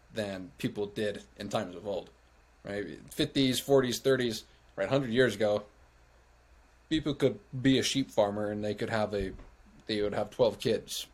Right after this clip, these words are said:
and they would get by just fine and their wife wouldn't even work, right? <laughs> Whereas now, if you want those things, you have to be so uber successful and,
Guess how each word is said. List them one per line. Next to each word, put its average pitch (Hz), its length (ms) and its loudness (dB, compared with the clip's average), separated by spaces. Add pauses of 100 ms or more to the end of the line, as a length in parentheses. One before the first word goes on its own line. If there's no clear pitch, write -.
(120)
and 101 140 -10
they 101 60 -2
would 98 140 -6
get 98 160 -8
by 95 160 -4 (120)
just - 240 -4
fine 95 220 -4
and 85 100 -14
their 95 80 -10
wife 110 300 -4
wouldn't 90 200 -12
even 85 240 -16
work, - 260 -14 (1080)
right? 98 260 -6
<laughs> - 40 -20
Whereas 131 400 2
now, 135 240 4
if 123 180 -2
you 196 80 0
want 165 220 2
those 110 200 2
things, 127 340 -2
you 139 120 0
have 151 160 2
to 113 100 -6
be 98 140 -8
so 131 440 4
uber 110 400 -2 (440)
successful 113 720 0
and, 95 540 -8